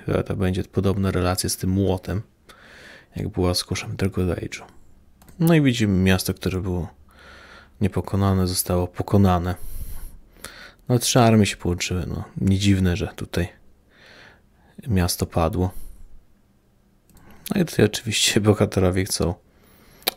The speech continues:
tutaj najemników zdobyć, żeby tutaj,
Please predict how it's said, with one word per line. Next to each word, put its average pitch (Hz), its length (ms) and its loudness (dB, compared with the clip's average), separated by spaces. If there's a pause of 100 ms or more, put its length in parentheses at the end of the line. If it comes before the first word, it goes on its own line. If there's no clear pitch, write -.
(140)
tutaj 90 320 2
najemników 98 880 4
zdobyć, 98 640 4
żeby 82 200 -2
tutaj, - 420 -6